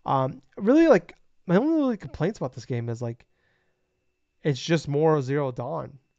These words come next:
and, like, I think th-, so, like, they kinda went too big in the way of, like, kind of like what Ubisoft has done with, like, and not nowhere near the level of, like, what Ubisoft has done where, like,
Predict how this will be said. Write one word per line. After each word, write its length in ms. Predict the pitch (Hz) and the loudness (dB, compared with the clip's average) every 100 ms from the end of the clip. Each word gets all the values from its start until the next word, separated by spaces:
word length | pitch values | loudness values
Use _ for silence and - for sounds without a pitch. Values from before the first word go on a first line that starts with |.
| _ - | _ -14
and, 140 | 131 | -8
like, 280 | 127 123 _ _ _ _ _ _ _ _ - | -8 -10 _ _ _ _ _ _ _ _ -6
I 80 | 160 | -2
think 220 | 196 - | -2 -4
th-, 240 | 214 226 | -20 -18
so, 200 | - 226 | -12 -10
like, 280 | 226 180 160 | -8 -10 -12
they 200 | 233 180 | -8 -6
kinda 220 | 156 214 | -2 -2
went 240 | 208 190 196 _ | -2 -4 -6 _
too 280 | - 190 202 | -8 -6 -6
big 520 | 156 170 175 170 170 _ - | -4 -2 -2 -4 -12 _ -10
in 460 | 147 143 131 131 - _ _ _ _ _ _ _ _ | -6 -6 -8 -10 -14 _ _ _ _ _ _ _ _
the 100 | 151 | -4
way 260 | 143 151 | 0 2
of, 120 | 151 131 | 2 0
like, 320 | 131 131 _ _ _ _ _ _ _ _ _ _ _ | -4 -6 _ _ _ _ _ _ _ _ _ _ _
kind 220 | - 269 | -4 -2
of 80 | 254 | 0
like 180 | 175 139 | -2 -4
what 140 | 139 | -8
Ubisoft 560 | 123 143 175 214 196 - | -6 -8 -8 -8 -8 -6
has 200 | 185 175 | -6 -4
done 360 | 170 180 185 | -4 -4 -4
with, 180 | 156 131 | -8 -10
like, 220 | 135 135 - | -12 -14 -14
and 140 | 214 | -12
not 180 | 240 214 | -10 -12
nowhere 540 | 214 214 226 196 156 147 | -4 -2 2 2 2 -6
near 280 | 139 151 | -4 -2
the 100 | 156 | -2
level 340 | 151 151 151 147 | -2 -4 -4 -8
of, 80 | 139 | -8
like, 220 | 127 _ _ _ _ _ _ _ | -8 _ _ _ _ _ _ _
what 140 | 160 170 | -6 -6
Ubisoft 300 | 160 196 165 | 0 0 0
has 100 | 160 | -2
done 140 | 160 | -2
where, 100 | 143 | -2
like, 240 | 131 - | -6 -8